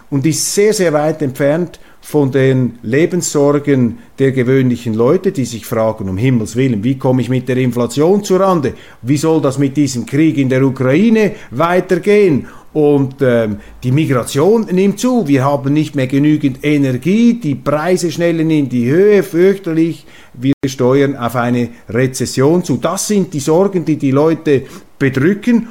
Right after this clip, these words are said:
und die Politik ist aufgerufen, hier Lösungen zu erarbeiten. Und wie können sie Lösungen erarbeiten? Ja, in offenen Diskussionen, indem sie verschiedene Varianten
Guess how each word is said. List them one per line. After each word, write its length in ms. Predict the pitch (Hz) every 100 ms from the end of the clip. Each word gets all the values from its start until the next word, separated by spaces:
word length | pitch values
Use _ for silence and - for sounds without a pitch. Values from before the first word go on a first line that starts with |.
| -
und 240 | 190 180
die 80 | 165
Politik 640 | - 151 135 131 202 214 170
ist 180 | 135 -
aufgerufen, 840 | 147 214 226 - 208 226 180 165
hier 160 | 156 175
Lösungen 560 | 143 196 208 208 208
zu 140 | 208 202
erarbeiten. 680 | 196 190 190 202 190 - 143
Und 180 | 143
wie 200 | 131 214
können 280 | 226 190 170
sie 120 | 143
Lösungen 460 | 151 160 147 147 135
erarbeiten? 760 | 127 123 156 190 190 196 214 202 -
Ja, 120 | 143
in 180 | 175 185
offenen 440 | 135 139 180 180
Diskussionen, 840 | 190 202 - 202 208 214 247 240 143 - - -
indem 360 | 165 151 180 190
sie 140 | 185
verschiedene 600 | 147 139 185 196 180 156
Varianten 680 | 143 139 135 165 175 160